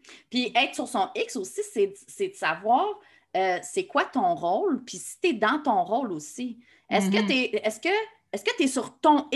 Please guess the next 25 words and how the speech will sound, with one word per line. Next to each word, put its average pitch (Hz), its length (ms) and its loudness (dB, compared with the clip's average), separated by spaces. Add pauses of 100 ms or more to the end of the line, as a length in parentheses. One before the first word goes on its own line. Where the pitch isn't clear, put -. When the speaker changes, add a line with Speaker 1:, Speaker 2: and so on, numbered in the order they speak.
(120)
Speaker 1:
X - 200 -10
ou 214 80 2
t'es 220 200 2
en 208 120 4
train 294 320 2 (100)
d'empiéter 208 640 0
sur 226 180 -4
le 170 160 0
X 202 200 -2
de 160 80 0
quelqu'un 156 400 -6
d'autre ? 147 220 -8 (300)
Speaker 2:
Ouais. 175 420 -8 (640)
Puis 202 100 -2
tu - 60 -12
sais, 294 100 4
des 277 160 4
rôles, 233 280 0
en, 180 420 0
on, 170 180 -4
on 175 160 -2
en 170 180 4
a 165 60 0
tous 233 360 -8
plein 214 280 -4